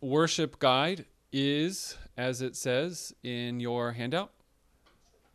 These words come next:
heart transformation does not come simply from reading the Bible. It is the fruit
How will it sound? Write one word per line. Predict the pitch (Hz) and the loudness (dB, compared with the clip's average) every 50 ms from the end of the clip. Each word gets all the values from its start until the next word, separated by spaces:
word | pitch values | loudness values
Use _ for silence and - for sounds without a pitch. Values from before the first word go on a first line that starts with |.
| _ _ - - _ | _ _ -20 -18 _
heart | - - 185 190 214 - - | 10 12 12 12 12 12 8
transformation | - - 196 190 196 175 - - 185 160 165 175 190 - - 196 185 180 | 6 6 8 8 8 6 4 4 6 8 8 6 6 6 4 4 4 4
does | 160 160 160 147 131 139 | 6 6 6 6 4 2
not | 147 160 170 185 202 202 - - | 2 4 4 4 4 2 0 -4
come | - - 185 185 185 185 180 | 2 4 6 6 6 6 4
simply | 165 - - - - - 185 220 240 - - 131 117 110 117 131 135 - _ _ _ _ _ _ _ _ _ _ _ _ _ _ _ _ _ _ - | 2 0 0 0 2 4 4 4 4 2 0 -2 -2 -2 -4 -6 -10 -14 _ _ _ _ _ _ _ _ _ _ _ _ _ _ _ _ _ _ 6
from | - 165 165 165 160 151 | 8 8 8 8 8 6
reading | 151 165 180 196 214 208 208 214 202 185 | 6 8 8 8 8 8 8 8 6 6
the | 156 175 170 | 8 6 8
Bible. | 156 151 165 170 196 226 160 107 73 - - - - - - - - _ _ _ _ _ _ _ _ _ _ _ _ _ _ - | 8 8 8 8 8 6 2 -2 -6 -8 -12 -20 -20 -20 -20 -20 -20 _ _ _ _ _ _ _ _ _ _ _ _ _ _ 2
It | 147 151 | 6 6
is | 160 165 160 139 | 8 6 6 6
the | 139 165 | 4 2
fruit | 147 - - - 180 196 196 190 - - | 4 4 4 6 8 8 8 6 2 -4